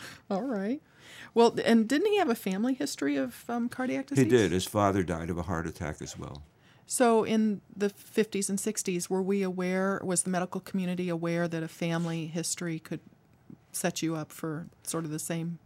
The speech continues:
Speaker 1: risk?
Speaker 2: It wasn't identified as a risk factor, although I think many people were suspicious about it.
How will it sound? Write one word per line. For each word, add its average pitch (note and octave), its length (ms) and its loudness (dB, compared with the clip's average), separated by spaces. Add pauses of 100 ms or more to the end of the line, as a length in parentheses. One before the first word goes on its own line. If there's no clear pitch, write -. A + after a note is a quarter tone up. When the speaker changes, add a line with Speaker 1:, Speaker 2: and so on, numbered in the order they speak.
(120)
Speaker 1:
risk? E3 200 0
Speaker 2:
It - 20 0
wasn't C#3 280 6
identified G#2+ 760 4
as E2+ 160 -4
a E2 80 0
risk F#2 240 0
factor, F2+ 440 -2
although E2+ 320 -2
I D#2+ 120 -2
think F#2 280 -4
many F2 240 -2
people E2 320 -4
were D2+ 140 -2
suspicious - 640 -4
about - 360 -8
it. - 160 -10